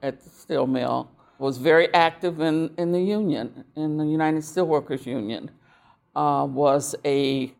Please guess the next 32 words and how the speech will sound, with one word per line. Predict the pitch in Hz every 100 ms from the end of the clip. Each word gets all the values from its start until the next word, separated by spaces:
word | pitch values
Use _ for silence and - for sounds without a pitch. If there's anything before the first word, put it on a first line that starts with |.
| _ -
griever | 147 160 175 175 175 175 170
for | 147 143 135
the | 131
coke | - - -
plant, | - 87 -
because | 147 - 151 -
at | 156
that | 294 247
time, | - 127 127 135 - - _ -
most | 160 180 180
African | 156 170 - 156
Americans | 160 151 151 156
who | 156
worked | 139 151 143
for | -
U | 139 147
S | 147 147
Steel | - 151
worked | 151 147 156
in | 151
the |
coke | - 254 131
plant, | - 131 - _ _ _ _
'cause | - 147
it | 147
was | 139 - -
the | 143
dirtiest | 147 147 143 123 -
place | 135 131 156
in |
the | 175
mill. | 254 - -